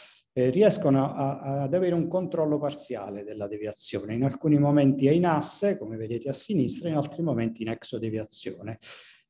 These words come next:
E, e chiaramente questi pazienti più riescono a controllare la deviazione, più riescono a eliminare la visione doppia. Alcuni pazienti che abbiamo studiato,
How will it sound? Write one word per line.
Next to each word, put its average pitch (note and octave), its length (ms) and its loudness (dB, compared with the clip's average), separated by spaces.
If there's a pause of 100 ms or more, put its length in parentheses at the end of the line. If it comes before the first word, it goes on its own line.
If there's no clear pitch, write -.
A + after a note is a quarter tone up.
E, D3+ 720 8
e G3 140 -6
chiaramente F#3+ 840 0
questi D3 260 -6
pazienti C#3+ 520 0
più A3 280 0
riescono C3+ 460 0
a A#2+ 80 -8
controllare C3 720 2
la A2+ 80 -4
deviazione, C3+ 840 0
più E3+ 140 -2
riescono A#2+ 420 -2
a A2+ 40 -4
eliminare G#2+ 600 -4 (500)
la A#2+ 120 -2
visione A2+ 400 -4
doppia. G2+ 500 -10 (840)
Alcuni D#3 440 8
pazienti C#3 540 4
che A#2+ 60 0
abbiamo C#3 260 2
studiato, F#3 760 0